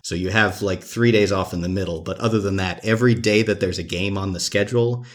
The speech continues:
you're seeing a game. And so you're able to do it in one hundred and fifty-three days. And I found quite a number of possible solutions that meet that time frame.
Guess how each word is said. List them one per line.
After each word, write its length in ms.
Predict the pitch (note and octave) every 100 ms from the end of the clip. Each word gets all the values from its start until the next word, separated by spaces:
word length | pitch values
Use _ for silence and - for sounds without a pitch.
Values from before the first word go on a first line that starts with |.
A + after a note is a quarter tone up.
| -
you're 200 | F#2 F#2
seeing 320 | - F#2 E2
a 20 |
game. 380 | D2+ D2+ D#2 - _
And 160 | G2+ F2+
so 140 | -
you're 240 | F2+ F2+ F#2
able 260 | G#2 G2+
to 140 | G2 F2+
do 240 | F2 G2+
it 180 | G2 G2
in 380 | A2 G2+ F#2+ F#2
one 180 | G2+ G2
hundred 280 | G#2+ F#2+
and 120 | F2+ F2
fifty-three 800 | - - - F2+ - F#2+ E2+
days. 540 | D#2+ D#2 D#2 - - - _ _ - - - - -
And 100 | G#2
I 60 |
found 320 | G#2+ B2+ B2 B2
quite 220 | D#3 E3
a 40 |
number 500 | A#2+ A#2 B2 A#2+ A2 -
of 440 | F#2+ F2+ F2 -
possible 560 | - A#2 A#2 A#2 A2 G2
solutions 600 | - F#2+ G2 F#2+ F#2 E2+
that 180 | F#2 -
meet 240 | F#2 F#2+
that 180 | F#2 F2+
time 300 | - F#2+ F#2
frame. 400 | - F2+ E2 E2